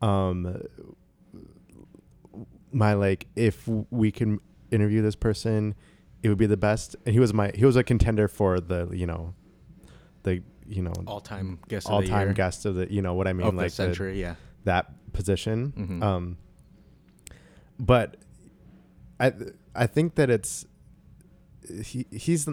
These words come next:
Speaker 1: he's not like that caliber of, like, The Rock, where it's just, like, you know, like, a huge celebrity. He's, like, a, a, like, not, he's not a huge celebrity, but, like,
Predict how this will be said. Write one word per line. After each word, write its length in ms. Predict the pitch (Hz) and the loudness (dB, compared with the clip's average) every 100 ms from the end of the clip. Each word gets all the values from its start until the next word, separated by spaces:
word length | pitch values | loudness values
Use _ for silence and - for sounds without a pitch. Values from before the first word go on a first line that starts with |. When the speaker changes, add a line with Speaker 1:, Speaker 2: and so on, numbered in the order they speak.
| - | -10
Speaker 1:
he's 300 | 117 160 143 | -6 -4 0
not 220 | 160 190 | 0 0
like 140 | 185 143 | 0 2
that 200 | 135 - | 0 0
caliber 360 | 110 113 120 | 2 4 4
of, 80 | 104 | 4
like, 140 | 104 | 2
The 120 | - 95 | 2 0
Rock, 300 | 80 87 101 | -2 -4 -6
where 40 | |
it's 80 | - | -6
just, 160 | 95 95 | -8 -6
like, 220 | 95 - - - - _ - - - | -8 -10 -20 -20 -20 _ -20 -20 -12
you 140 | - 104 | -2 0
know, 180 | 90 | 0
like, 220 | 87 87 98 | 0 -2 -4
a 40 | |
huge 320 | - 113 - | -2 -2 -2
celebrity. 360 | 104 87 98 98 | -4 -2 0 0
He's, 140 | 123 | 2
like, 140 | 107 110 | 2 0
a, 180 | 98 - - | -2 -6 -8
a, 100 | 98 | -4
like, 240 | 92 90 | -2 -2
not, 280 | 92 87 87 _ | -4 -4 -4 _
he's 200 | - 104 | -8 -2
not 160 | 101 98 | 0 0
a 80 | 82 73 - | -2 -8 -14
huge 280 | - 95 - | -4 -4 -2
celebrity, 360 | 107 98 107 110 | -4 0 0 0
but, 220 | 92 87 | 0 0
like, 240 | 87 - | -4 -6